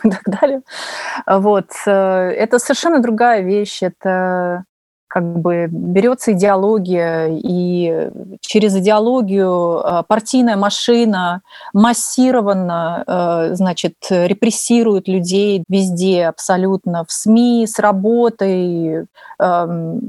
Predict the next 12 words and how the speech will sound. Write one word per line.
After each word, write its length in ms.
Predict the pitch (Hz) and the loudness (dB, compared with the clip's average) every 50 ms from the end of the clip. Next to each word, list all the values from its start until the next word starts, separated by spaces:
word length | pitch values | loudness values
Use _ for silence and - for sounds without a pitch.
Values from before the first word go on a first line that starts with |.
| - - - - - | -10 -12 -14 -12 -6
человек 360 | - - 226 226 233 240 233 | 0 2 4 4 4 4 4
может 200 | 247 240 233 220 | 2 2 2 2
быть 120 | 220 220 - | -2 -2 -2
сослан, 640 | - - 196 208 208 208 - - 196 190 185 185 180 | -2 0 2 2 2 0 -2 -2 0 0 0 0 -2
человек 440 | - - 196 190 196 202 214 - - | -2 0 2 2 2 2 0 0 0
может 260 | 208 214 208 214 185 | 0 2 2 0 0
быть 280 | 185 190 208 - - - | 0 -2 -2 -2 -2 -2
посажен 420 | 190 196 - 214 202 202 208 196 | -2 0 2 0 0 2 0 -4
в 100 | - - | -6 -6
тюрьму, 760 | - - 220 214 220 190 175 175 185 202 202 202 202 190 185 _ _ _ - - _ _ - | -4 -2 0 0 2 0 0 0 0 0 0 0 -2 -2 -4 _ _ _ -20 -20 _ _ -4
да, 460 | 226 196 202 220 226 233 226 208 180 - - 180 | 0 2 2 2 2 2 0 0 -2 -2 -2 -2
э, 20 | 175 | -4